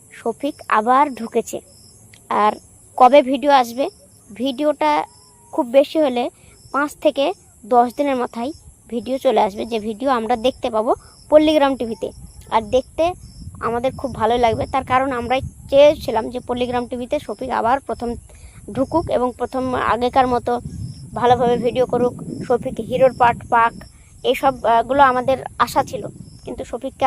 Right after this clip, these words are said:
আগে হিরোর পার্ট দেওয়া বন্ধ করে দিয়েছিল, যেটা এখন আশা করি দিবে, কথা হয়েছে। শফিকের শ্বশুরবাড়ির থেকেও গিয়ে কথা হয়েছে,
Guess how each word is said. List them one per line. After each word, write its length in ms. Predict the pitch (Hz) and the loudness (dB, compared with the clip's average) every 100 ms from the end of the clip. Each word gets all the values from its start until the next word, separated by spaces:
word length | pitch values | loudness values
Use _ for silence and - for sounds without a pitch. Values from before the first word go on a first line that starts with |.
| 240 | 2
আগে 160 | 247 254 - 226 | 2 0 0 -4
হিরোর 220 | 233 240 - | -4 -4 0
পার্ট 160 | 240 233 240 | -2 0 6
দেওয়া 160 | 233 226 | 6 6
বন্ধ 160 | 240 240 240 | 0 0 -2
করে 120 | 233 | -4
দিয়েছিল, 280 | 226 214 - 226 - - - _ - - - - 247 | -4 -8 -8 -12 -14 -20 -20 _ -20 -20 -20 -20 -10
যেটা 160 | 233 240 233 | 0 2 2
এখন 200 | - 247 247 - | 0 -4 -2 -4
আশা 140 | - 285 | -4 -2
করি 120 | 320 311 208 | 0 -2 -4
দিবে, 240 | 285 254 208 - _ _ | 0 0 0 -4 _ _
কথা 160 | 254 277 254 | -4 0 0
হয়েছে। 240 | 214 - 202 - _ - | 0 -4 -14 -16 _ -16
শফিকের 340 | 220 254 247 | -12 -6 -6
শ্বশুরবাড়ির 500 | - 226 247 262 254 254 | -6 -10 0 2 0 -4
থেকেও 260 | 262 262 262 254 | -4 2 0 0
গিয়ে 180 | 247 247 247 | 0 0 2
কথা 160 | 240 254 254 | 0 0 -2
হয়েছে, 240 | 240 254 | -2 -4